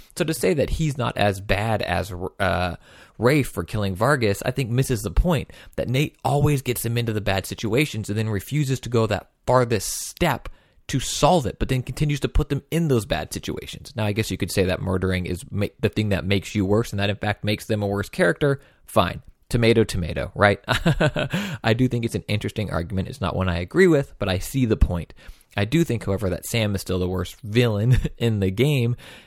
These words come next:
lest we forget that he tried to murder Nadine in cold blood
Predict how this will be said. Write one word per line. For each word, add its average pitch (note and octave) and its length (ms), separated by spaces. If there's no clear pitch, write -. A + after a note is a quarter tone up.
lest B2+ 240
we C#3 100
forget B2+ 360
that A#2 140
he D3+ 140
tried D#3 300
to C3+ 80
murder C3+ 380
Nadine B2 680
in B2+ 180
cold C#3+ 400
blood A#2+ 440